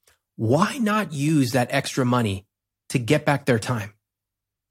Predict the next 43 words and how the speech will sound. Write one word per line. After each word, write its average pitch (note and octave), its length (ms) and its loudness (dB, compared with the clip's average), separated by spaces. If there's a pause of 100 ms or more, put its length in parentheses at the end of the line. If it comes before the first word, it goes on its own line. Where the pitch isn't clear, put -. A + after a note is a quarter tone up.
(240)
I B2+ 40 -4
think G3+ 140 0
the F3+ 160 6
answer F3+ 240 2
is C#3 140 2
they C#3+ 100 2
just C#3+ 200 0
haven't D#3+ 260 0
thought F3 260 -2
about G2+ 260 -6
it. - 100 -18 (680)
The D#3 160 6
answer F3+ 280 4
is F3+ 180 4
that D3+ 180 4 (180)
they D#3 300 6
are D#3+ 160 8
more D#3 300 6
focused, D#3+ 380 2
at - 60 -2
least D#3+ 240 -2
Kirsten F#3+ 360 4
is, C3+ 240 2
on A#2 340 0
fire, D#3 760 2 (340)
on C3 140 4
retirement, C#3+ 680 4
on C#3+ 100 4
this C#3+ 160 2
goal E3 440 2 (200)
twenty G3 380 6
years G3 280 8
from C3 180 0
now, G#2 340 0 (500)
than D3+ 280 4
to - 220 -4
actually D#3 440 0
make B2 280 2
living A#2+ 300 2
a A2+ 60 2
rich G#2+ 300 0
life A2 320 0
today A#2+ 920 2